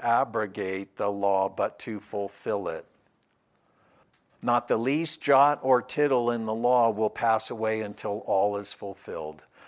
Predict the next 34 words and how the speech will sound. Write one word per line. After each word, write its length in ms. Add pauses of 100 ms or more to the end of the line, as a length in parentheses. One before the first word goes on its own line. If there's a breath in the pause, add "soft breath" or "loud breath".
(200 loud breath)
I've 220
come 300
to 80
fulfill 680
all 300
of 140
it. 180
None 240
of 140
it 100
is 160
passing 560
away. 520 (640 loud breath)
Heaven 300
and 220
earth 340
would 200
pass 340
away 320
before 640 (240 loud breath)
anything 540
in 140
God's 440
covenant 640
could 220
pass 340
away. 320
It's 180
not 280
passing 500
away. 400 (260 loud breath)
I'm 260
fulfilling 760
it. 180